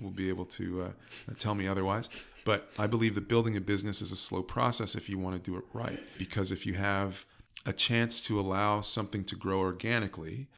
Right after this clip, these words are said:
uh, and not necessarily virally, 'cause that's still orga-, <laughs> organic, but something to grow naturally, you get a, a really strong system. So with that mindset and with the mindset of the body and the integration, I mean, I started a,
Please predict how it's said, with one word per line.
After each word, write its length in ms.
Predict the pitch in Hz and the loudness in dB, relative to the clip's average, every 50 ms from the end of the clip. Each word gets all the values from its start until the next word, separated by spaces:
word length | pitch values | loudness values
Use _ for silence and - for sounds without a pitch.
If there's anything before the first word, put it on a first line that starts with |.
| - | -8
uh, 200 | - - - - - - | -6 -6 -4 -6 -6 -4
and 140 | - 95 95 | -4 -2 0
not 320 | 95 92 92 - - - _ - | 0 0 0 -2 -4 -10 _ -8
necessarily 520 | - 98 90 110 - - 101 98 92 90 87 | -6 -4 -2 0 0 0 0 0 0 -2 -4
virally, 760 | 82 87 104 101 95 101 101 92 85 76 76 76 98 131 127 - - | -4 -4 -2 0 0 2 2 0 0 -2 -4 -4 -6 -6 -8 -8 -12
'cause 140 | - - - | -12 -10 -8
that's 140 | 73 - | -6 -6
still 180 | - - - 76 | -6 -6 -6 -8
orga-, 340 | 73 - 98 107 120 - - 113 | -8 -6 -2 -2 -2 -2 -2 -6
<laughs> 80 | 120 135 | -10 -12
organic, 320 | 98 87 - - 131 139 - - - - - - - | -12 -12 -12 -12 -12 -12 -14 -16 -20 -20 -14 -2 2
but 220 | 104 95 - - - | 2 2 2 0 0
something 380 | - - - 139 135 - 127 117 | 2 4 4 4 4 2 2 0
to 100 | 120 113 | 0 -2
grow 680 | 95 92 104 104 107 113 113 110 104 101 98 92 92 - - _ _ - | -2 0 2 4 6 6 6 6 6 4 2 0 -4 -8 -16 _ _ -8
naturally, 560 | - 110 107 117 117 - - 90 78 78 - - - - - | -4 0 0 0 0 0 -2 -6 -6 -8 -10 -12 -14 -14 -10
you 140 | - - 101 | -6 -6 -2
get 220 | 101 110 107 104 | 2 4 4 4
a, 200 | 104 98 101 - | 4 2 0 -2
a 40 | 107 | -4
really 400 | 92 95 98 104 107 110 107 107 | -6 -2 0 0 2 2 2 4
strong 680 | 101 - - - 95 92 92 95 95 95 95 92 92 | 2 2 2 2 0 0 0 2 2 2 0 0 -2
system. 380 | 90 - - 95 - - - - - _ _ _ _ _ - - - - - - - _ _ | -2 0 0 0 -2 -4 -6 -10 -16 _ _ _ _ _ -20 -20 -20 -20 -20 -20 -20 _ _
So 580 | - - - 104 101 101 98 95 95 95 95 95 - _ _ _ _ | -2 0 2 4 4 4 4 4 2 2 0 -4 -10 _ _ _ _
with 280 | - 98 127 151 147 - | 0 4 4 4 4 4
that 200 | 139 117 117 - | 2 2 2 2
mindset 560 | 104 98 98 101 95 - - 98 101 - - | 0 0 0 2 2 2 2 0 -2 -4 -6
and 160 | 95 92 82 90 | -8 -6 -2 0
with 200 | 127 156 147 - | 0 0 0 0
the 80 | 120 | 0
mindset 420 | 113 107 104 104 98 - - 107 101 | 2 2 2 2 2 2 0 0 0
of 160 | 101 92 98 | -2 -4 -6
the 60 | 98 | -6
body 480 | - - 95 95 95 95 95 92 95 95 | -2 0 2 2 2 2 2 0 -2 -4
and 100 | 92 95 | -4 -6
the 60 | 90 | -6
integration, 640 | 107 113 120 - - 90 87 82 - - 101 110 - - - - - _ _ _ _ _ - | -4 -4 -4 -2 -2 -2 -4 -4 -4 -6 -8 -10 -14 -18 -20 -20 -20 _ _ _ _ _ -14
I 40 | - | -12
mean, 100 | - - | -8 -4
I 60 | 92 | 0
started 520 | - - - - 110 104 104 101 101 98 98 | 0 0 2 2 2 2 2 2 2 0 -2
a, 120 | 92 | -4